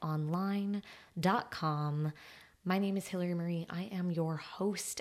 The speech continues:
and today I have a bit of a confession, although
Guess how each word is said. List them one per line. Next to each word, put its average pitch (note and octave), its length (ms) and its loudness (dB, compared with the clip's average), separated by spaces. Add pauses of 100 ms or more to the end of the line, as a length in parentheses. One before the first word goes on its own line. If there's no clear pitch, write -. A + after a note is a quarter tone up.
and F3+ 160 0
today G3 1000 0 (760)
I G3+ 80 2
have F#4+ 100 -2 (100)
a A#3 60 -6
bit G#3 140 4
of B3 100 2
a A#3+ 80 2
confession, E3+ 1080 0
although G#3+ 480 4